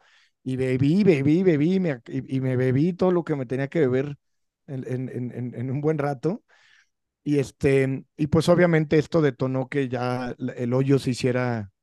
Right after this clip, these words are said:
ya una cosa, eh, eh, extrema. Por azares del destino, conozco a,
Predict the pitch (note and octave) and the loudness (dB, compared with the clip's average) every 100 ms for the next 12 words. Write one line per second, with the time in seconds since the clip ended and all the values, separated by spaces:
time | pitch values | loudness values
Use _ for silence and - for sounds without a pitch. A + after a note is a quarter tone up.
0 | - B2 A#2+ B2 B2 A#2+ B2 A#2+ A2+ G#2+ | -8 -6 -4 -6 -6 -4 -2 -2 -4 -8
1 | _ _ _ _ A#2+ A#2 A2 A#2 A#2 - | _ _ _ _ -6 -6 -6 -8 -8 -10
2 | A#2+ - C#3+ C#3+ E3+ - _ _ _ _ | -10 -2 0 0 -4 -10 _ _ _ _
3 | _ _ _ _ _ _ _ _ _ _ | _ _ _ _ _ _ _ _ _ _
4 | _ _ _ _ _ D3+ D3 C#3 E3+ F#3 | _ _ _ _ _ 0 2 4 4 4
5 | F3 E3 D3+ - G3+ F#3 E3 F3+ - D3 | 4 2 0 -2 -2 0 0 -2 -4 -4
6 | C#3 - - D3+ C3 A#2+ | -4 -6 -2 0 0 -2